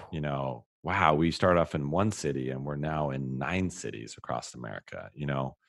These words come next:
we are getting companies like Verizon, uh,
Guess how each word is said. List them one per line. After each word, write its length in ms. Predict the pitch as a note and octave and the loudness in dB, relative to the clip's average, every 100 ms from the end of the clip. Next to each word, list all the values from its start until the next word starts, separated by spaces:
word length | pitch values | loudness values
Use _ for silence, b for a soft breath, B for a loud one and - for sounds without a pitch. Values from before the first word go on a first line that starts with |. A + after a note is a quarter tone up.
| _ _ _ _ - | _ _ _ _ -2
we 360 | E2+ E2 E2 D2 | 2 4 4 2
are 160 | D#2+ | 0
getting 240 | D#2 E2 D#2 | 2 0 2
companies 360 | F2 E2+ D2+ | 0 0 0
like 120 | D#2 - | -2 -4
Verizon, 840 | C2+ B1+ D#2+ B2 E2+ B1 B1+ A#1+ _ _ | -4 -2 2 2 2 -2 -4 -10 _ _
uh, 260 | D2+ C#2+ | -4 -2